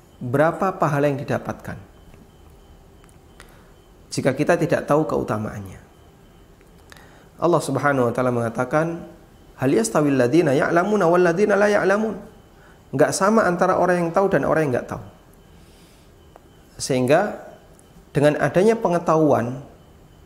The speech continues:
akan semakin menambah semangat seorang hamba untuk mengejar keutamaan itu. Di saat itulah muncul ihtisab, muncul, eh,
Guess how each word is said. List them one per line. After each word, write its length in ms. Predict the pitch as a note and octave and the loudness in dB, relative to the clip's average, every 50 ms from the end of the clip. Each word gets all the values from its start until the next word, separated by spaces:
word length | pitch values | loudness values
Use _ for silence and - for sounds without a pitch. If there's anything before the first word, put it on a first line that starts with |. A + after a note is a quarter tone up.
| - - - - | -20 -20 -10 -8
akan 260 | C#3 C3+ - D#3 D3 C#3+ | -6 -4 -2 -2 -2 -2
semakin 800 | D3+ - D#3 D3+ E3 E3+ E3+ E3 E3+ D#3+ D#3+ D#3+ D#3+ D#3+ E3 - - - - - - | -4 -6 -4 -4 -4 -4 -2 -2 -2 0 0 0 -2 -4 -6 -8 -14 -20 -20 -12 -6
menambah 560 | - C#3 C#3+ D#3 E3 D#3+ C#3+ C3+ C#3 C#3 C3+ | -4 -2 0 2 2 2 0 0 -2 -2 -4
semangat 480 | - - E3 D#3+ E3 D#3+ D#3 D3+ D3 - | -6 -6 -2 -2 -2 -2 -2 -4 -6 -8
seorang 400 | - - - - C#3 C#3 C3 B2+ | -8 -4 -2 -2 0 0 0 0
hamba 560 | C#3 D#3+ E3 E3 D#3+ E3 E3+ F3 F3 F3 - - - - - - | 0 0 2 2 2 0 0 0 -4 -8 -14 -18 -20 -20 -10 -2
untuk 400 | - F#3 F#3+ F3+ - - - F3 | 0 0 2 2 0 -2 0 0
mengejar 800 | F3+ G3+ G#3+ G#3+ G#3+ - - F3 D#3+ - - - - - - - - - - - - | 2 2 2 2 0 2 4 4 4 4 2 -4 -8 -12 -14 -18 -20 -20 -20 -10 -4
keutamaan 560 | - E3+ D#3 - - C#3 A#2+ A2+ - - - | -2 -2 0 2 0 0 0 -2 -6 -8 -10
itu. 160 | - - A2 - - - - - - - - - - - - - - - - - - - - - - - - - - | -14 -16 -18 -20 -20 -20 -20 -20 -20 -20 -20 -20 -20 -20 -20 -20 -20 -20 -20 -20 -20 -20 -20 -20 -20 -20 -20 -16 -12
Di 120 | - A#2 | -10 -4
saat 280 | - C#3 B2+ B2 A#2+ C3 | -2 0 0 0 -2 -4
itulah 480 | B2 - C3+ C3+ C3+ B2+ A#2+ A2+ B2 | -4 -4 0 0 0 0 0 -4 -6
muncul 400 | B2+ C3 B2+ B2 B2 B2+ A#2+ - | -4 -4 -4 -2 -2 -2 -2 -2
ihtisab, 800 | - B2 - - - - B2 A#2 - C3 A#2 A2+ G#2+ G#2 - - - - - - - - - - - - - - - - - - | -4 -6 -8 -8 -6 -6 -6 -4 -2 -2 -2 -2 -4 -8 -12 -14 -18 -20 -20 -20 -20 -20 -20 -20 -20 -20 -20 -20 -20 -20 -10 -6
muncul, 480 | A2+ A2 A2 - C#3 C#3+ D#3 E3 E3 - - - - - - - - - - - - - - - - - | -6 -6 -2 0 2 2 2 2 0 -4 -8 -16 -18 -20 -20 -20 -20 -20 -20 -20 -20 -20 -20 -20 -8 -4
eh, 180 | B2+ A#2 A2+ | -2 -2 -2